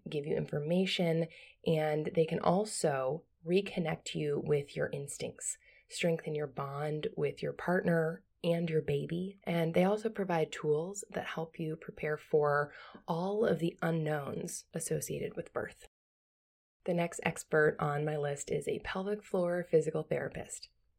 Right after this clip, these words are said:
If you have been listening to the podcast for a while now, you know that I am a huge fan of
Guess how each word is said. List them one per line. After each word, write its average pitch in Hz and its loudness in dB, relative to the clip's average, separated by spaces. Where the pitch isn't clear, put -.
If 156 0
you 160 2
have 160 -4
been 156 2
listening 151 -4
to 139 0
the 190 -2
podcast 208 -2
for 147 2
a 156 0
while 190 8
now, 156 6
you 165 2
know 151 4
that 143 0
I 151 -2
am 143 -4
a 139 -6
huge 185 2
fan 165 4
of 160 2